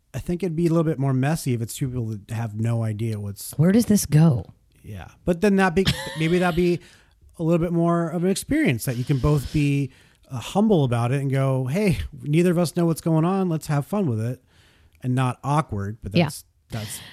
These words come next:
Speaker 1: rare. <laughs>
Speaker 2: Here's another reason to ban premarital sex. A wedding is not a magical spell that transforms sex from something that is bad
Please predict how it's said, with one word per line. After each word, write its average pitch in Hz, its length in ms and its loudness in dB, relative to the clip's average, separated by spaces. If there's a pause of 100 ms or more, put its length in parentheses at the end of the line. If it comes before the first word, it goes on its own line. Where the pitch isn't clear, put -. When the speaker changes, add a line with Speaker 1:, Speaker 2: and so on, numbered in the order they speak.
Speaker 1:
rare. 98 300 -10
<laughs> - 20 -20
Speaker 2:
Here's 440 300 0
another 240 320 2
reason 208 440 0
to 175 260 -2
ban 165 340 0
premarital 147 560 0
sex. 147 300 -4
A 175 60 4
wedding 202 420 4
is 175 180 2
not 180 260 2
a 175 40 2
magical 165 500 2
spell 151 400 2
that 151 140 0
transforms 156 760 2
sex - 580 -4
from 160 220 0
something 156 420 2
that 139 120 2
is 123 160 0
bad 143 680 -2